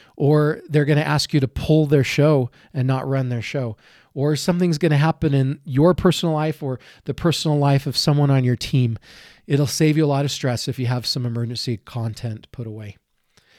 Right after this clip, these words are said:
So the twenty-fifth lesson that we've learned from doing our show every day for a year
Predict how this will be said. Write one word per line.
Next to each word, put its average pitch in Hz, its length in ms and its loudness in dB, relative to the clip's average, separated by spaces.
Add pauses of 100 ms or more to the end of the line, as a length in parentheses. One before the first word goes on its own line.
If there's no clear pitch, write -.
(200)
So - 180 -4
the 156 80 -2
twenty-fifth 220 480 -2
lesson 151 280 -2
that 143 60 -4
we've 143 140 -2
learned 160 280 -4
from 156 120 -4
doing 156 220 -2
our 147 100 0
show 151 300 0
every 139 180 0
day 135 120 0
for 139 180 -6
a 123 40 -4
year 120 340 -6